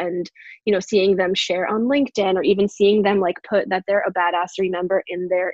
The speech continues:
Instagram profile, on, like, having it as a job on LinkedIn, having it on their resume and helping them get jobs. So it's, like, kind of taking shape in ways I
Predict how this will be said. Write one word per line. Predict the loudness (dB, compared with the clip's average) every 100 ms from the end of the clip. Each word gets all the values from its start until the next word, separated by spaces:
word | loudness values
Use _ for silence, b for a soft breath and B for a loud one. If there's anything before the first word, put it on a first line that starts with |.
| -6
Instagram | -8 -6 -6 -2 -4 -6
profile, | -2 -2 -2 -6 -4 -2 -2
on, | -6 -4
like, | -4 -4 -4
having | 0 2 2
it | 0
as | -2
a | -2
job | -2 0 0 0
on | -4 -4
LinkedIn, | -6 -8 _ -18 -14 -12 -12 -14 B B B B -2
having | 0 2 2
it | 2
on | 0 2
their | 2
resume | 2 0 0 0 -2
and | -2
helping | -4 -2 -2
them | -2
get | -2 -6
jobs. | -2 0 0 -2 2
So | 2
it's, | 2 2
like, | 0 0
kind | -2 2 2
of | 2
taking | -4 0 -2
shape | -2 -2 -2
in | -2 -2
ways | -2
I | -4